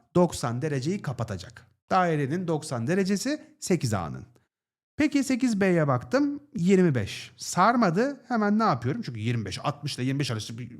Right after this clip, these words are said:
orantı kuramam. Yirmi daha güzel bir sayı. Bak şimdi sebebini öğreneceksin. Altmış öğrenciye yine aynı başa döndüm. Altmış öğrenciye üç yüz altmış derece vereceğim.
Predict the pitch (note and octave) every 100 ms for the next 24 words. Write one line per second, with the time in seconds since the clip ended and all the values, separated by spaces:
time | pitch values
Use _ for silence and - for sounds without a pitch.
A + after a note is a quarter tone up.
0 | - - A#2+ A2+ A#2+ G3 A2 F2 - -
1 | _ A#2 F3 E3+ E3 A2 A#2 A#2 A2 G2
2 | - - _ _ _ _ _ - C3+ C3+
3 | C3+ A#2+ C3+ B2+ C3+ B2 A#2+ A2 G2+ F#2+
4 | F2 A3+ C4 - - _ _ E3+ F3+ -
5 | C4 A#3 F#3+ E3 D3+ C3 A#2+ A2 D#3+ -
6 | - C#3+ G3 F#3+ F#3 F#3+ F3 D3 G#3 F#3
7 | B2+ A#2 F#3 - - _ _ _ _ B2+
8 | C3 E3 - C#3 B2 B2 A3 E3+ C#3 C#3+
9 | - - G3 F#3+ G#3 G3+ G3 F#3+ A#3